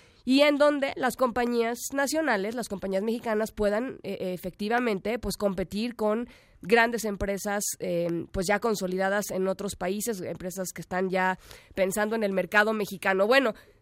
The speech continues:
lo que, lo que l-, parece ser quizás sencillo, resulta ser complicadísimo y, em,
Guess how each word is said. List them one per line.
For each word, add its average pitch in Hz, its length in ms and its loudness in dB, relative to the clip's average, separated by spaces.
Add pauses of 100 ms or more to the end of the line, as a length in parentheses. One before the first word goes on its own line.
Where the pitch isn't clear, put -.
(180)
lo 240 120 0
que, 269 240 2
lo 254 180 2
que 262 180 4
l-, 262 280 0
parece 277 500 0
ser 294 320 2 (140)
quizás 233 360 -2
sencillo, 247 640 0
resulta 196 460 -8
ser 208 200 -6
complicadísimo 226 1000 0
y, 247 300 -2 (100)
em, 196 400 0